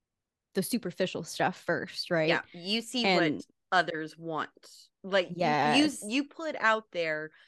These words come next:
Speaker 2: what you want others to see. Not, sometimes it's not always necessarily what is true.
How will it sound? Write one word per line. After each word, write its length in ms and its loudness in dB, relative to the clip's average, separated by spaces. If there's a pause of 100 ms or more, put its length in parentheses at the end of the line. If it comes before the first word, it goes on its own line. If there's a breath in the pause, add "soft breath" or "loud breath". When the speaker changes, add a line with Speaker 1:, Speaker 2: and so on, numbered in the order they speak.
(280 soft breath)
Speaker 2:
what 420 2
you 200 -4
want 500 -4 (140)
others 380 -4
to 140 -14
see. 260 -8
Not, 320 2 (300)
sometimes 440 0
it's 140 -14
not 180 0
always 540 -4
necessarily 640 -4
what 180 -4
is 180 -8
true. 500 -10